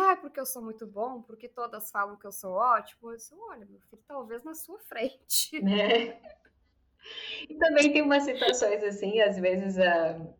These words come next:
Speaker 2: o cara falar que não gosta. Eu acho que a gente até comentou disso aqui no podcast, do cara falar que, ah,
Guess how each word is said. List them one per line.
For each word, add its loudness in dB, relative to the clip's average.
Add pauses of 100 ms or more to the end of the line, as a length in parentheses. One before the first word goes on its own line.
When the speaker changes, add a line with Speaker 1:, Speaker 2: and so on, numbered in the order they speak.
Speaker 2:
o -18
cara -6
falar -6
que -10
não -12
gosta. -4
Eu -6
acho -6
que -8
a -8
gente -8
até -10
comentou -8
disso -8
aqui -14
no -14
podcast, -6 (340)
do -8
cara -4
falar -2
que, -4
ah, 6